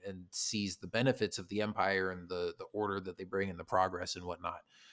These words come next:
Um, and so Lop gets kinda,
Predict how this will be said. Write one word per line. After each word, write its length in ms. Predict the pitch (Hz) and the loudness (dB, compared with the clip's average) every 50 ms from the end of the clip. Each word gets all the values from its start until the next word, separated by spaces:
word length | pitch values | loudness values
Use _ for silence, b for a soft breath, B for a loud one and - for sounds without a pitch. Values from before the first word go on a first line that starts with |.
| b b b b b b - | b b b b b b -4
Um, 400 | 98 95 87 85 80 80 - - - _ _ _ _ _ _ _ _ _ _ _ _ - - - - | -2 0 0 -2 -4 -8 -14 -18 -20 _ _ _ _ _ _ _ _ _ _ _ _ -18 -6 2 6
and 160 | 151 139 - | 6 8 10
so 120 | 139 127 | 10 10
Lop 400 | 113 104 113 110 107 107 - - | 10 12 12 12 12 12 10 4
gets 340 | - 113 98 - - - - - 120 | 2 2 2 2 0 -4 -4 -4 -6
kinda, 480 | 123 - 127 113 104 98 92 92 90 | -4 2 2 4 4 4 4 2 0